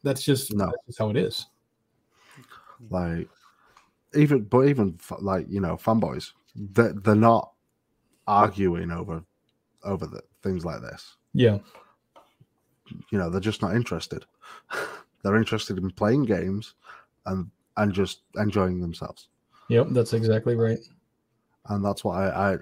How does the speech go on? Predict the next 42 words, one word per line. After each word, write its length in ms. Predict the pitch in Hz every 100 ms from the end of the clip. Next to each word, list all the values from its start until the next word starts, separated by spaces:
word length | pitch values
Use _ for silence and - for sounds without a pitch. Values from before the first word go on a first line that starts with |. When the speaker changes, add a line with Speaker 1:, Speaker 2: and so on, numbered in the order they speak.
| -
Speaker 2:
I, 120 | 107
I, 40 | 101 -
I 80 | 113
love 240 | 110 104
about, 340 | 95 95 98 - _ _ _ _ -
that's 220 | 123 123
what 120 | 131
a 40 | 110
true 200 | - 113
gamer 300 | 107 104 95
should 200 | - 85
be, 140 | 107
is 240 | 92 87 -
someone 280 | 107 101 95
who 120 | 92
do, 280 | 85 107 104 - - _ _ _ _
who 240 | 120 117 - _
only 360 | 117 120 113 107
cares 340 | - 110 92
about 320 | 87 92 87 98
the, 180 | 98 117
the 100 | 98
fact 380 | - 95 - -
that 180 | 90 -
things 260 | 95 92
are 60 | 90
moving 300 | 90 87 90
in 80 | 87
the 80 |
right 180 | 85 85
direction. 520 | 85 90 95 - - - _ _ _ -
You 140 | 101
Speaker 1:
Yep. 80 | 104
Speaker 2:
know, 240 | 117 92 92 _ _ _ _ _ _ _ _ _ _ _ _ _ _
how, 420 | - 123 - 90
how 260 | - - 139
long 280 | 117 117 101
have 300 | 85 - -
gamers 380 | 101 101 98 82
been 260 | 87 85 82
trying 440 | - 90 87 87
for 380 | - 90 85